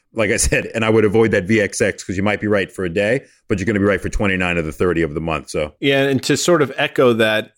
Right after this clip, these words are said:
Speaker 2: J P Morgan earlier this week put a forty-six hundred price target on the S and P five hundred, which, you know, if you assume two hundred dollars worth of earnings for the S and P, you're talking about something that's trading twenty-three times. I mean, I can do that math, and it's extraordinarily expensive, I would submit,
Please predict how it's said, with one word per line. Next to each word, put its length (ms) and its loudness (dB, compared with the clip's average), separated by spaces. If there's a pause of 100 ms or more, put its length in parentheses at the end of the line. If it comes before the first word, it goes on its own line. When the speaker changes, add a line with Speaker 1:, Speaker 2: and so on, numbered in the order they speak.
(160)
Speaker 2:
J 220 2
P 160 0
Morgan 360 4
earlier 280 4
this 220 0
week 220 0
put 140 0
a 80 2
forty-six 1040 -2
hundred 560 0
price 280 0
target 340 0
on 100 0
the 100 2
S 160 0
and 120 -8
P 140 -2
five 300 -2
hundred, 340 0
which, 360 0
you 60 2
know, 100 4
if 140 -2
you 80 4
assume 340 0
two 240 0
hundred 220 2
dollars 340 0
worth 220 2
of 100 0
earnings 320 0
for 100 -8
the 140 2
S 160 -2
and 140 -6
P, 360 0 (300)
you're 80 -4
talking 240 0
about 180 2
something 200 0
that's 120 0
trading 260 0
twenty-three 500 0
times. 420 -2
I 40 0
mean, 80 0
I 120 0
can 160 -2
do 160 0
that 240 -2
math, 340 -4
and 80 0
it's 220 0
extraordinarily 840 2
expensive, 520 -2
I 160 2
would 180 2
submit, 480 -2